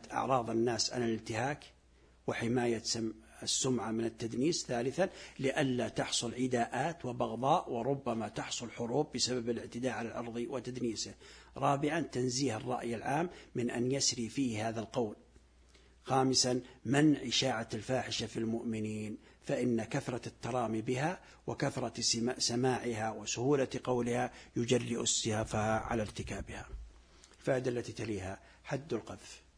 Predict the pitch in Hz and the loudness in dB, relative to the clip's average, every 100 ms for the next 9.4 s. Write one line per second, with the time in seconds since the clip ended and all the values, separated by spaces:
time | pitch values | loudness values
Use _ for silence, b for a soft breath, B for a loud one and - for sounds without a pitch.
0 | - _ - 117 113 110 131 113 110 107 | -20 _ -8 -4 -4 -2 0 -2 -4 -4
1 | 107 143 107 - 87 - - - - _ | -2 -4 -4 -8 -10 -16 -20 -20 -20 _
2 | - - - - - 120 131 165 - B | -20 -20 -20 -12 -4 0 0 -2 -4 B
3 | B - 120 113 143 156 107 95 - - | B -4 0 2 4 2 0 -6 -10 -16
4 | - B B B 139 - 147 147 131 147 | -18 B B B 0 4 6 6 8 6
5 | 117 - 101 - - b b b _ 151 | 6 0 -4 -6 -18 b b b _ 4
6 | 147 139 139 139 135 147 135 123 110 - | 6 6 6 4 4 4 4 4 0 -2
7 | 104 - - _ - - - - - - | -10 -12 -20 _ -20 -20 -20 -20 -20 -20
8 | - _ _ _ _ _ _ _ _ _ | -20 _ _ _ _ _ _ _ _ _
9 | - 110 131 135 | -12 -8 -6 -8